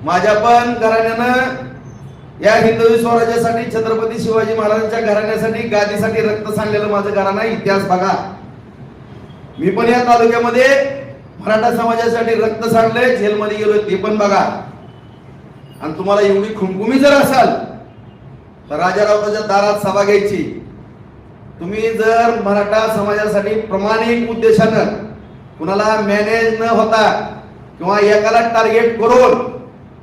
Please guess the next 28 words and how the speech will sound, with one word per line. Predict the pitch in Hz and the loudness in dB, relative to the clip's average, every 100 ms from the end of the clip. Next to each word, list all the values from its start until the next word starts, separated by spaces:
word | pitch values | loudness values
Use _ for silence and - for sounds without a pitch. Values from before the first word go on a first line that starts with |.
| - | -6
एकाला | 175 190 214 | -4 0 0
म्हणजे | 220 226 | 0 0
ती | 233 233 | -4 -4
फडणवीसांचं | 220 220 226 233 233 226 | 0 0 0 -2 -2 -2
मी | 233 | 0
म्हणत | 233 233 233 | 0 0 0
नाही, | 240 214 - - - - - | 0 0 -2 -8 -14 -16 -4
महायुती | 175 214 214 214 | -2 0 0 0
सरकारचं | 226 220 226 220 | 0 0 0 0
म्हणतो. | 226 220 220 196 | 0 0 -2 -2
शिंदे | 208 214 220 | -2 0 2
साहेब | 226 226 | 2 0
मुख्यमंत्री | 214 220 214 208 208 | -2 -2 -2 -2 -2
आहेत, | 208 | -2
मराठ्याचे | 196 202 202 214 214 | 0 0 2 0 2
आहेत, | 208 170 - - - - - - | 2 0 -6 -12 -18 -20 -20 -14
फडणवीस | 160 190 202 214 | -6 -4 -4 -2
साहेब | 214 214 | -2 0
ब्राह्मणाचे | 214 214 208 214 | -2 -2 0 0
असतील, | 208 214 | 0 2
असू | 202 202 233 | 2 2 0
द्या, | 226 220 - - - - - - - - - - | 2 2 2 -4 -12 -18 -20 -20 -20 -20 -14 -6
अजितदादा | 165 196 208 208 | -2 0 0 0
पण | 214 220 | 0 -2
मराठ्याचे | 214 208 214 208 190 | 0 0 0 0 0
आहेत. | - - - - - - - - | -2 -4 -12 -16 -20 -20 -20 -16
महायुतीच्या | 139 170 196 220 226 226 226 214 226 226 | -8 -2 2 2 2 0 -4 -2 2 2
सरकारला | 226 - 208 214 220 | 2 0 0 0 2